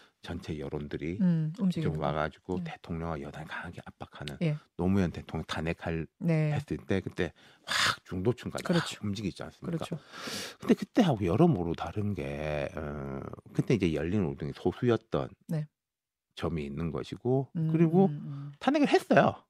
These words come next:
Speaker 2: 음, 했죠.
Speaker 1: 그러니까
Speaker 2: 실제로.
Speaker 1: 이제 확 이제 올라선 거잖아요,
Speaker 2: 그렇죠.
Speaker 1: 민심이.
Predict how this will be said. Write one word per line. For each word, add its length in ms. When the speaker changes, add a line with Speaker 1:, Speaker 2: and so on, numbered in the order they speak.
Speaker 2:
음, 180
했죠. 320
Speaker 1:
그러니까 200
Speaker 2:
실제로. 180
Speaker 1:
이제 60
확 200
이제 180
올라선 440
거잖아요, 500
Speaker 2:
그렇죠. 240
Speaker 1:
민심이. 720